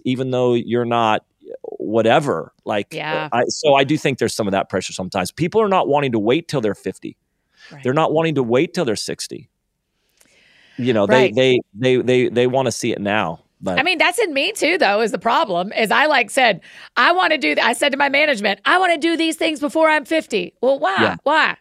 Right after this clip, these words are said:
Speaker 2: Why do
Speaker 1: Yeah.
Speaker 2: I wanna do it
Speaker 1: Yeah,
Speaker 2: before
Speaker 1: yeah.
Speaker 2: I'm fifty? What do I think happens at fifty that I can't do it then?
Speaker 1: No, exactly.
Speaker 2: So
Speaker 1: Well,
Speaker 2: how do
Speaker 1: well,
Speaker 2: we
Speaker 1: s-
Speaker 2: balance that? How do we balance the drive to, like,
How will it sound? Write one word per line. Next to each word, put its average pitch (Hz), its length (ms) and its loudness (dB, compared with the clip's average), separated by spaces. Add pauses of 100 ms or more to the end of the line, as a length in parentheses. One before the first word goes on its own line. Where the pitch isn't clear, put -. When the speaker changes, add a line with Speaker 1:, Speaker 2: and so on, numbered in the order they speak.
(440)
Speaker 2:
Why 285 160 2
do 294 80 4
Speaker 1:
Yeah. 262 60 6
Speaker 2:
I - 40 6
wanna 277 100 2
do 262 60 2
it 254 80 -2
Speaker 1:
Yeah, - 40 2
Speaker 2:
before 247 160 2
Speaker 1:
yeah. 226 60 2
Speaker 2:
I'm 202 80 -2
fifty? 214 240 -2
What 226 100 2
do 277 60 2
I 285 80 0
think 285 180 -2
happens 262 300 0
at 254 80 -2
fifty 247 300 -2
that 214 100 2
I 214 80 0
can't 233 200 -4
do 214 100 2
it 208 100 -2
then? 180 260 -2 (640)
Speaker 1:
No, 160 280 0
exactly. 156 360 0
Speaker 2:
So 294 60 8
Speaker 1:
Well, 294 100 8
Speaker 2:
how 330 80 6
do 370 60 2
Speaker 1:
well, 269 80 6
Speaker 2:
we - 0 -
Speaker 1:
s- - 80 2
Speaker 2:
balance 349 400 4
that? 247 180 2
How 269 100 2
do 330 60 2
we 359 80 0
balance 285 400 0
the 262 120 -6
drive 240 500 0
to, 277 100 -2
like, 220 400 0